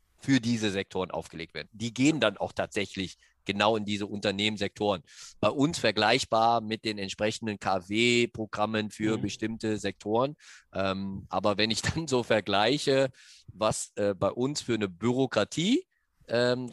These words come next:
Speaker 1: äh, stattgefunden hat, um überhaupt an solche Kreditprogramme, äh, dann teilnehmen zu
Speaker 2: Ja.
Speaker 1: können, versus dann, äh, China, wo dann, äh, sofort die Gelder ausbezahlt werden. Und ich glaub, das ist vielleicht auch mit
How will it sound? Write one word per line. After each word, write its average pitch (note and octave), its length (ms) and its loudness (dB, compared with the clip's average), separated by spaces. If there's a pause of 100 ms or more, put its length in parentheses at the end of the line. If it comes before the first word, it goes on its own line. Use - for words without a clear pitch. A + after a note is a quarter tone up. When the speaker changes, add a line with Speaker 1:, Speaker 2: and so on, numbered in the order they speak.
Speaker 1:
äh, A#2 160 -4
stattgefunden C3+ 640 -2
hat, B2 220 0
um B2 120 -2
überhaupt A2 460 2
an B2 160 -4
solche B2+ 300 0
Kreditprogramme, A#2 1500 -2
äh, G#2+ 300 -2
dann G#2 180 0
teilnehmen B2+ 580 0
zu A#2 140 -8
Speaker 2:
Ja. A2 60 -10
Speaker 1:
können, D3+ 420 4 (580)
versus B2+ 640 2
dann, A2 380 0 (120)
äh, A#2 160 -10
China, C3+ 520 0
wo A#2+ 180 2
dann, B2 480 0
äh, A#2+ 240 0
sofort B2 420 0
die A2 120 -2
Gelder A#2+ 340 4
ausbezahlt A2+ 640 -4
werden. A#2 200 0
Und G#2+ 120 -8
ich - 80 -12
glaub, G#2+ 180 0
das G#2 180 -4
ist - 140 -6
vielleicht G#2+ 380 -4
auch F#2+ 100 -8
mit A#2 200 -8